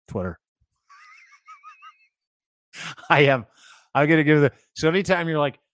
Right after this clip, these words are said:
"Michelle Ferrari did this, what does it really mean?" You can just call Chuck, and we'll do it like movie phone, where it's like s-, like eighteen bucks a minute, right? <laughs>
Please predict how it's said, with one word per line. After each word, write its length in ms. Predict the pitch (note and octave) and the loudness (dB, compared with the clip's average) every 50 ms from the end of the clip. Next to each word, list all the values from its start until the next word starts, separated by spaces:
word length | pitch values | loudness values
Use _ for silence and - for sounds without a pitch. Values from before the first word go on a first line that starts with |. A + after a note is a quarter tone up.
| _ _ - | _ _ -14
"Michelle 300 | B2+ - - G3+ G#3 F#3+ | -12 -6 -2 -2 -2 -2
Ferrari 380 | - F#3+ F#3 E3 D#3 D3+ C#3+ | 0 0 2 2 2 0 -2
did 220 | B2+ C3+ C3 A#2+ A#2+ | -2 -4 -6 -4 -2
this, 300 | C3+ B2 - - - - | -4 -4 -4 -8 -12 -8
what 120 | C3 C#3+ | -6 -6
does 140 | E3 D#3 D3+ | -4 -4 -4
it 80 | D#3+ | -6
really 260 | C#3+ C#3+ C#3+ C#3 C3 A#2 | -4 -4 -4 -4 -4 -4
mean?" 260 | B2 B2 A#2 G#2 F2+ _ _ _ _ _ _ _ | -4 -6 -6 -8 -10 _ _ _ _ _ _ _
You 80 | D#3+ F3 | -10 -8
can 100 | F#3+ F#3+ | -6 -6
just 160 | F3+ E3+ - | -6 -6 -8
call 220 | - - F3 D#3 D3 | -2 -2 -2 -2 -2
Chuck, 360 | - - F#3 F3 C3+ - - _ _ _ _ _ - _ | -4 -2 0 0 -2 -2 -10 _ _ _ _ _ -20 _
and 100 | - D#3+ | -8 -6
we'll 120 | E3+ E3+ E3 | -4 -4 -2
do 180 | D3 F3 F#3+ | 2 2 2
it 80 | F#3+ F3 | 2 2
like 220 | E3 D#3+ D3 A#2 | 0 -2 -2 -2
movie 300 | C#3 C#3+ D3+ D#3+ D#3+ D3 | -4 -4 -2 -2 -2 -4
phone, 260 | - - C3 G#2+ F2+ - _ _ | -2 -2 -4 -4 -4 -10 _ _
where 160 | C3 C3 C3+ | -8 -6 -6
it's 140 | C3 - D3 | -6 -4 -4
like 160 | C3+ B2 - | -6 -4 -6
s-, 640 | - - - - - - - - - - - - - | -8 -8 -6 -6 -8 -8 -8 -8 -8 -10 -12 -12 -8
like 220 | D3 C#3 C3 - _ - | -8 -8 -8 -10 _ -6
eighteen 520 | D3+ E3 D#3 C3+ - - D3+ D3+ D3 C3 | -6 -6 -6 _ -8 -6 -4 -4 -4 0
bucks 320 | A#2 C3+ C3+ - - - | 0 0 0 0 -4 -8
a 60 | C3 A2+ | -8 -6
minute, 400 | A2+ A2+ A2+ A2+ A2 G#2 F#2+ - _ _ _ _ _ _ _ _ _ | -4 -4 -4 -4 -4 -6 -8 -12 _ _ _ _ _ _ _ _ _
right? 300 | A#2+ A#2+ B2 C3 C#3 - | -4 -2 0 0 -2 -4
<laughs> 40 | _ | _